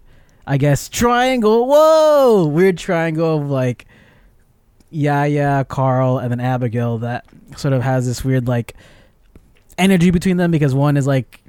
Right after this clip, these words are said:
trying to get food for the couple but also kinda likes her in a way. Like, he didn't have a problem with having sex with Abigail for this food, but also, like, it seemed like there were some emotions that he kinda felt for her in a way. It was very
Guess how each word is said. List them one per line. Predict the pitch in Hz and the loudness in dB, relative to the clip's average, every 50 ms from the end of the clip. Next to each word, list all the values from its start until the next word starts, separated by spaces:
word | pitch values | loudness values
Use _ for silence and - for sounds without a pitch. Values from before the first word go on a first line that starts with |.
| - | -16
trying | - - - 165 156 156 160 160 | -12 -4 0 0 2 2 2 0
to | 156 | 0
get | 143 151 151 - - | 0 0 -2 -4 -6
food | - - 151 151 156 151 | -2 -2 0 0 0 -2
for | - - 160 156 151 147 143 139 139 | -4 -4 -2 0 0 0 0 -2 -2
the | 107 135 139 | -4 -8 -8
couple | - - 170 156 - - 151 151 | -4 -2 -2 -2 0 0 -2 -2
but | 131 139 139 | 0 -2 -2
also | 139 143 143 - 151 | -2 -4 -4 -4 -6
kinda | 135 - 151 143 139 | -6 -4 -4 -4 -4
likes | 120 120 127 135 170 170 175 - - - - | -4 -4 -4 -4 -4 -6 -8 -12 -18 -14 -8
her | - 214 214 214 208 208 | -6 -4 -2 -2 -4 -4
in | 208 214 | -4 -4
a | 220 | -4
way. | 214 220 226 226 226 226 214 _ - - - - - _ _ - - - | -4 -4 -2 -2 -4 -4 -6 _ -16 -20 -20 -20 -20 _ _ -16 -8 -6
Like, | 151 135 | -4 -2
he | - | 0
didn't | 165 165 165 170 | 0 0 2 0
have | 170 165 | 0 0
a | 165 143 | 0 -2
problem | 123 - 147 151 151 156 | -2 -2 -2 -2 0 0
with | 151 135 | -2 -2
having | 135 147 147 143 143 127 | -2 -2 -2 -2 -4 -4
sex | - - 139 - | -4 -6 -6 -6
with | - 143 139 - - - | -6 -10 -10 -10 -12 -8
Abigail | 131 135 135 143 147 139 151 151 143 | -6 -6 -4 -4 -4 -2 -2 -2 -2
for | - - 156 143 | -2 -2 -4 -2
this | 135 139 127 | 0 -2 -2
food, | - - 143 143 147 139 | -2 0 0 2 2 0
but | 123 131 127 135 | 0 -2 -2 0
also, | 135 131 - - 143 127 | -2 -2 -2 -2 -2 0
like, | 127 123 120 113 - - - _ _ _ _ _ _ _ - - | 0 -2 -2 -4 -6 -12 -20 _ _ _ _ _ _ _ -8 -6
it | 143 - | -6 -4
seemed | - - 160 151 | 0 0 0 0
like | 147 143 127 | 0 -2 -2
there | 151 143 | 0 0
were | 139 | -2
some | 131 - - 151 143 | -2 -2 -2 -2 0
emotions | 143 131 120 120 131 135 - - 147 135 127 120 | 0 0 0 0 -2 -2 -2 -2 -4 -4 -4 -4
that | 127 123 - _ _ _ _ _ - _ _ _ _ _ _ _ _ | -6 -6 -6 _ _ _ _ _ -20 _ _ _ _ _ _ _ _
he | - - - 165 156 | -10 -4 -2 -2 0
kinda | - - 160 156 156 | 0 -2 -4 -2 -4
felt | 139 - - 156 147 156 - | -4 -4 -4 -4 -4 -4 -6
for | - - 160 147 | -8 -8 -6 -4
her | 160 160 165 | -4 -4 -4
in | 165 165 | -4 -4
a | 165 | -4
way. | 165 170 175 170 170 | -4 -2 -2 -2 -2
It | 160 147 | 0 0
was | 151 139 | 0 0
very | 139 156 165 170 160 147 | 0 0 0 0 -2 -4